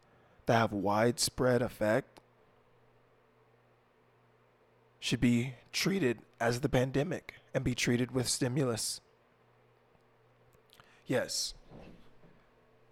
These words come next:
Th-, this sounds like someone asking for a handout, but that, that isn't what this is. No. Yes, you have insurance for these things, but you know, most people in America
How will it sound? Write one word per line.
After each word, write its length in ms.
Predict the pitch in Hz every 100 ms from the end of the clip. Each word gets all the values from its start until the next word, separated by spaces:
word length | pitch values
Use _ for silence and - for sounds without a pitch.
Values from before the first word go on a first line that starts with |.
| _ _
Th-, 160 | - 131
this 200 | 160 139
sounds 440 | - 131 131 127 -
like 260 | 127 110
someone 380 | - 135 117 120 - _
asking 360 | 123 107 104 120
for 180 | 117 107
a 60 |
handout, 460 | 107 117 113 85 65
but 140 | - 113 - - _ -
that, 300 | 135 120 107
that 160 | 120
isn't 260 | 120 117 120
what 180 | 113 -
this 200 | 104 -
is. 220 | 104 123
No. 300 | 123 113 78 - - - _ - - - - - - -
Yes, 320 | 127 131 -
you 80 | 277 254
have 120 | 135
insurance 840 | 131 - 110 90 92 277 - - - _ _ _ _ _ _ _ _ _ - - - - _
for 100 | 147
these 260 | 123 107
things, 500 | - 113 110 120 - - -
but 100 | 139
you 100 | 123
know, 360 | 151 156 151 202 - - - -
most 360 | 139 143 - -
people 480 | 156 - 131 117 123
in 100 | 117
America 720 | 117 117 117 - - 127